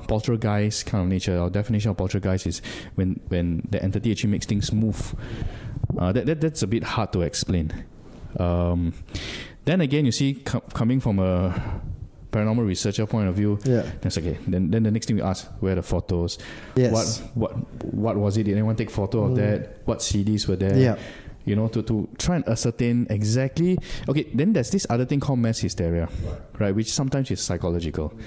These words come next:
Speaker 1: So someone says something, "Hey, you know, I, I see something there." The person, "Hey, yeah, but it may not be that. I can't explain it."
Speaker 2: Yeah.
Speaker 1: But, uh,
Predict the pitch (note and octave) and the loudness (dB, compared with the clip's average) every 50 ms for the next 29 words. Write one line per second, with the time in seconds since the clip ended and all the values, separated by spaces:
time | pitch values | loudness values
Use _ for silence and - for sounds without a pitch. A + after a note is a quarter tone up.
0 | - - - - - - - - - - A2+ - D#3+ E3+ G#3 G#3+ - - D#3 D3+ | -16 -16 -16 -16 -16 -16 -16 -10 -4 -2 0 0 2 2 2 2 0 0 0 2
1 | D#3 D3+ - - - - - - - A#2 A2 A2+ - B2 A#2+ A#2+ A2+ B2 A#2+ A#2 | 2 0 0 -2 -4 -4 -4 -2 0 0 0 0 0 0 0 2 2 2 2 2
2 | G#2 G2 G2 A2 B2 D3 D3 C#3+ - - - G#2 G2+ D#2 G#2 G#2+ - C3 B2 - | 2 2 2 2 0 0 -2 -4 -6 -6 -4 -2 -2 0 0 0 0 0 0 0
3 | A#2+ G#2 G#2 A2 A2 A2 G#2+ G#2 G#2 G2+ G2+ - B2 C3+ B2+ D3 D3 C#3+ D3+ C#3+ | 0 0 0 0 0 2 2 0 0 0 -2 -2 -2 -2 0 0 0 2 2 2
4 | A#2 A2 - - - D3 C3 C3+ C#3 D3+ F#3+ A3 - - - - - - - - | 0 0 -2 0 0 2 2 4 4 4 2 2 0 -4 -10 -14 -12 -12 -12 -12
5 | - - - - - A2 A#2 G#2+ A#2 - - A#3+ A#3+ - - - - - C3 C3 | -14 -16 -8 -4 -2 0 0 0 0 2 2 2 2 2 0 -2 -2 0 2 2
6 | D3 F#3 A3 - - - - - A2+ G#2 - - A2+ A#2 A2 A2 A2 A2 G#2+ A2 | 2 2 2 0 -2 -4 -2 0 0 0 0 0 0 2 2 2 2 2 2 2
7 | A2 A2 | 2 2